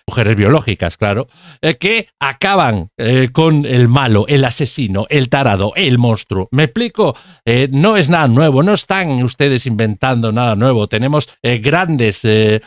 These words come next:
eh, personajes femeninos en el mundo sin que haya ninguna necesidad de inclusión, eh, como por ejemplo, eh, Ellen Ripley en,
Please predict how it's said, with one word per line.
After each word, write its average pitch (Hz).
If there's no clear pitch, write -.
eh, 110
personajes 127
femeninos 131
en 120
el 113
mundo 139
sin 185
que 175
haya 208
ninguna 143
necesidad 110
de 104
inclusión, 127
eh, 104
como 107
por 101
ejemplo, 101
eh, 98
Ellen 113
Ripley 101
en, 87